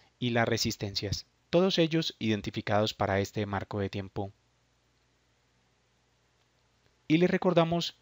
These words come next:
que los niveles que se encuentran resaltados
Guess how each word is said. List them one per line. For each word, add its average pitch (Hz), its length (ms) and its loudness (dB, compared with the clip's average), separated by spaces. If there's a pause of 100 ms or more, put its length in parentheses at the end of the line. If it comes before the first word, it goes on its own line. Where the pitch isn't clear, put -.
(180)
que 113 100 -4
los 95 140 -4
niveles 113 360 0
que 113 120 -4
se 110 100 -4
encuentran 123 480 -4
resaltados 143 680 2